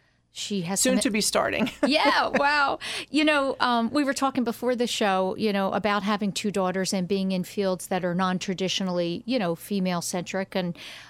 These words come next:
Speaker 1: um, I wonder, y-, you know, do you have conversations with them as a C E O of a technology company, um,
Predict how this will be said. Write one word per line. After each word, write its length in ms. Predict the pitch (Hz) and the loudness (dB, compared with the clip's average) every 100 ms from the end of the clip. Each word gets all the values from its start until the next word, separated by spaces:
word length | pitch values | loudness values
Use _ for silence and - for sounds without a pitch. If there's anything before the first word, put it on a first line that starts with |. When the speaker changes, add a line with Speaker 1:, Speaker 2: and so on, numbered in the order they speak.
| - | -4
Speaker 1:
um, 460 | 208 196 185 190 - - | 0 2 2 0 -4 -4
I 60 | 294 | -2
wonder, 400 | 359 415 415 - | 0 0 0 -2
y-, 100 | - - - | -10 -12 -20
you 260 | - 277 | -6 0
know, 140 | 277 254 | 2 2
do 160 | 247 | 2
you 400 | 254 269 285 285 - | 2 2 2 0 -2
have 200 | 254 233 | -4 -4
conversations 920 | - 240 233 - 226 220 - 208 - | 0 0 0 0 0 0 0 -2 -2
with 340 | 196 240 - - | -2 -2 -2 -6
them 480 | 190 156 151 208 208 - - - - | -2 0 0 -2 -2 -14 -20 -12 -2
as 200 | 196 180 | 0 2
a 220 | 196 185 - - _ | 0 -2 -6 -20 _
C 240 | - - 240 | -6 -2 0
E 140 | 208 | 2
O 60 | 196 | 2
of 160 | 190 180 | 2 2
a 160 | 175 | 0
technology 640 | 175 196 185 175 185 185 165 | -2 -4 -2 -2 -2 -4 -4
company, 560 | - 170 170 165 165 - - - - | -4 -2 -2 -2 -4 -8 -20 -18 -2
um, 540 | 196 185 175 175 180 | 0 2 2 0 -2